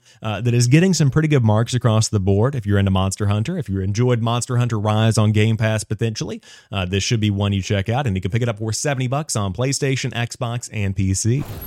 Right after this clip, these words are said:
To wrap up today's show, we've got two stories to touch on. First, Dead Island two is launching one week early, if you really wanna call it that,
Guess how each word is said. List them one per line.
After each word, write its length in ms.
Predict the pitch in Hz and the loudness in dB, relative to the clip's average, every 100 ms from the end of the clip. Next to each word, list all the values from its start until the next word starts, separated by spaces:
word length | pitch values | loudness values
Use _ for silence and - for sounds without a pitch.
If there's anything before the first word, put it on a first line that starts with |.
| - - | -16 -12
To 60 | 190 | -4
wrap 200 | 254 - | -4 -2
up 120 | - | -4
today's 260 | 190 180 165 | -4 -2 0
show, 140 | 185 | 2
we've 160 | 165 135 | 2 2
got 180 | 135 - | 0 -2
two 220 | 220 214 | -6 -4
stories 400 | - 175 160 135 | -2 0 0 -2
to 80 | 113 | -2
touch 320 | 120 113 131 | 0 0 -2
on. 240 | 143 196 | -4 -4
First, 480 | - 175 226 - 135 | -4 -4 -4 -6 -2
Dead 200 | 127 160 | -2 -2
Island 440 | 143 156 165 131 | -2 -2 0 2
two 160 | 139 156 | 2 2
is 100 | 117 | 2
launching 540 | 110 127 131 113 101 | 2 0 0 0 0
one 360 | 107 165 214 123 | 0 -2 -2 -2
week 220 | 135 156 | -2 -2
early, 380 | 135 139 180 226 | -2 0 0 -4
if 140 | 139 110 | -6 -2
you 140 | 101 | -2
really 340 | 95 139 175 | 2 4 4
wanna 180 | 147 131 | 2 0
call 280 | 117 117 107 | 0 0 0
it 100 | 98 | -2
that, 220 | 120 175 | -2 -4